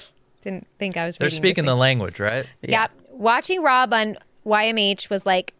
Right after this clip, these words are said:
Speaker 1: living out a fantasy of being on Y M H and actually being funny.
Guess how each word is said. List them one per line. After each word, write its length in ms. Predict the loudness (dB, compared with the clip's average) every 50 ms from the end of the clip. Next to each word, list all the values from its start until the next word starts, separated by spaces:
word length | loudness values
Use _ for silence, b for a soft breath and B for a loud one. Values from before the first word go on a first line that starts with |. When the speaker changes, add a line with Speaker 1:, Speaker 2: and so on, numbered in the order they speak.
| _
Speaker 1:
living 280 | -2 -2 0 0 0 0
out 100 | 0 0
a 60 | 0
fantasy 520 | 0 -2 0 0 -2 -2 -4 -4 -4 -4
of 200 | -4 -6 -8 -6
being 260 | -4 -2 -2 -2 -2 -2
on 140 | -2 -2
Y 180 | -2 -2 -2 -2
M 80 | -4 -4
H 300 | -6 -8 -8 -10 -14 -12
and 140 | -8 -4 -2
actually 320 | -2 -2 -2 -4 -4 -4 -2
being 200 | -2 -2 -2 -2
funny. 380 | -2 -2 -2 -2 -6 -10 -14